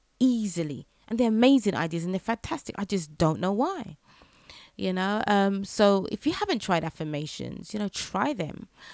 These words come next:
Again, it's like everything else. Sometimes you might feel a little bit uncomfortable with it because it,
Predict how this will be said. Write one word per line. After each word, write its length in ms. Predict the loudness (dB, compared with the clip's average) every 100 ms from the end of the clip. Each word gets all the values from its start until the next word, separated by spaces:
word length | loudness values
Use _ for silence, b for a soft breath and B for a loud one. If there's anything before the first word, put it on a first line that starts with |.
| B
Again, 300 | -6 0 2
it's 120 | 2
like 140 | 0 -4
everything 340 | -4 -6 -8 -2
else. 300 | -2 -2 -6
Sometimes 440 | -6 -4 -4 -4
you 80 | -2
might 300 | -2 -2 -4
feel 180 | -2 0
a 40 |
little 180 | 0 2
bit 120 | 0
uncomfortable 800 | 0 -4 -2 -2 -2 -8 -4 -2
with 200 | 0 0
it 240 | 0 0
because 420 | -8 -6 -4 -2 -4
it, 180 | -6